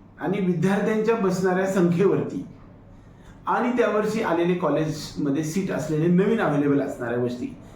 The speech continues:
कट ऑफ अवलंबून असतो. परंतु जो कट ऑफ गव्हर्नमेंटचा असेल त्याच्या खाली प्रायव्हेट कॉलेजेस लागतात. एकूण एकतीस मेडिकल कॉलेजेस आहेत महाराष्ट्रामध्ये, नवीन दहा मेडिकल कॉलेजेस गव्हर्नमेंटचे होणार आहेत.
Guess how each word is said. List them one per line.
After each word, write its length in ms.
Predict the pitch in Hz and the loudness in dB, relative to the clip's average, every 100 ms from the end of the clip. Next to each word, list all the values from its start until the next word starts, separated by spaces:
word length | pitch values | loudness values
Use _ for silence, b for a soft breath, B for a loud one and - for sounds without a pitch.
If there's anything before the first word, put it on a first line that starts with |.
| B | B
कट 80 | 151 | -2
ऑफ 160 | 156 170 | -2 0
अवलंबून 420 | 165 123 113 95 | 0 0 0 -2
असतो. 220 | 90 - - - - - - - B B B B - | -6 -12 -18 -20 -20 -20 -20 -20 B B B B 0
परंतु 500 | 220 247 262 269 - | 2 4 4 4 4
जो 160 | 254 | 4
कट 120 | 262 254 | 4 4
ऑफ 280 | 240 240 | 4 2
गव्हर्नमेंटचा 600 | 185 180 220 240 247 - | 2 4 4 4 2 2
असेल 540 | 185 - 135 - - - - - - - - | 0 0 -2 -2 -8 -12 -20 -20 -20 -20 -4
त्याच्या 380 | 196 202 - 254 180 | 0 2 2 0 0
खाली 260 | 185 190 - - - - - 175 170 - - | 2 2 0 -4 -12 -16 -10 -6 -6 -10 -6
प्रायव्हेट 380 | 185 175 185 185 | 0 2 2 2
कॉलेजेस 400 | 156 147 156 151 | 0 0 -2 -2
लागतात. 560 | - - - - - | -6 -8 -14 -16 -4
एकूण 320 | 175 170 233 240 | -2 0 0 2
एकतीस 400 | 185 - 240 240 | 0 0 0 2
मेडिकल 320 | 208 180 175 | 0 0 0
कॉलेजेस 400 | 180 180 185 180 | 0 2 0 0
आहेत 160 | 180 180 | -2 0
महाराष्ट्रामध्ये, 640 | 143 143 139 139 120 - - - - B B B - | -2 -2 -4 -4 -4 -6 -12 -20 -20 B B B 0
नवीन 380 | 185 233 269 | 2 2 4
दहा 500 | 233 196 214 214 - 277 | 4 2 2 0 -2 -4
मेडिकल 420 | 185 175 185 185 | 0 0 2 0
कॉलेजेस 420 | 165 160 170 147 135 | 0 0 -2 -2 -2
गव्हर्नमेंटचे 420 | 151 147 147 165 | 0 2 0 0
होणार 260 | 131 131 131 | 0 0 0
आहेत. 200 | 123 | -4